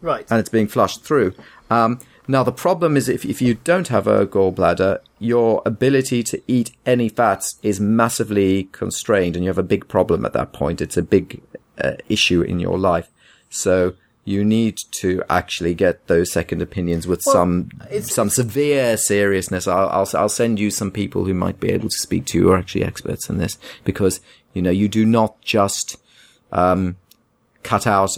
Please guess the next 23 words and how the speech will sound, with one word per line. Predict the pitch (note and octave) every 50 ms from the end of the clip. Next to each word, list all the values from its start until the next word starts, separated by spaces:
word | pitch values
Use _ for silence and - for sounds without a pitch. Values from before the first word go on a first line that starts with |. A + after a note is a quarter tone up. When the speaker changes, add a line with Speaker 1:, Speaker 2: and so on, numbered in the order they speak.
| - -
Speaker 2:
an | F#2 G2
important | F#2+ F#2 - - G#2+ G2 G2 G2 -
organ | - F#2+ F#2+ F#2+ F2+ F#2+ F2+ F2 F2+
because | E2 F2 - - - F#2+ F2+ F2 F2 E2+ - _ - _ _
some | - - A2+ F#2+ G2
lady | F#2+ F#2 G2 F#2+ F2 F2
who | F2+ F#2+
doesn't | - - - G#2+ - -
even | - G2 - F#2+
seem | F2 - G#2 F2+ E2
to | -
understand | C#2 - - - - - E2 F2 E2+
the | E2+
difference | E2 F#2+ - F#2 F2 - -
between | E2+ - - G2 F2 F2 E2+
Chinese | - - G2+ F2 F2 F2+ E2+ F2 F2 F2 F2 F2 F2 F2 F2 F2 - - -
restaurant | F2+ F2 F2 - - - F#2+ E2+ E2+ E2+ -
cause | - - - G#2 F#2+ F2+ F2+ E2+ E2+ E2+ - - - - - -
and, | - - E2+ D#2+ D#2+ D#2+ E2 F2 E2 - _ _ _ _ _ -
uh, | D2 E2+ F2 E2 E2 D#2+ E2 E2
pre-existing | - - - - F2 D#2+ D2 - E2 - - F#2+ F2
condition | - F#2 E2 F2+ E2 - - D#2+
effect. | D#2 - - - F#2 - - - - -